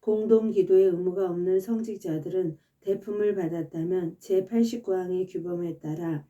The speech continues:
날마다 합동으로든 혼자서든 성물도 전체를 바칠 의무가 있다. 구십칠 항.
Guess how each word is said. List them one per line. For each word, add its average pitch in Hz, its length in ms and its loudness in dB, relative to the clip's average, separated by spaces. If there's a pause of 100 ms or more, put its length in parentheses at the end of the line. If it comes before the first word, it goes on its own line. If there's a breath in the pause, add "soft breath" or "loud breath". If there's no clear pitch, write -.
(480 soft breath)
날마다 196 540 0
합동으로든 220 680 0
혼자서든 190 880 -4
성물도 233 680 0
전체를 180 600 -6
바칠 180 420 -6
의무가 214 460 -2
있다. 143 420 -4 (380 soft breath)
구십칠 214 520 -6
항. 202 260 -2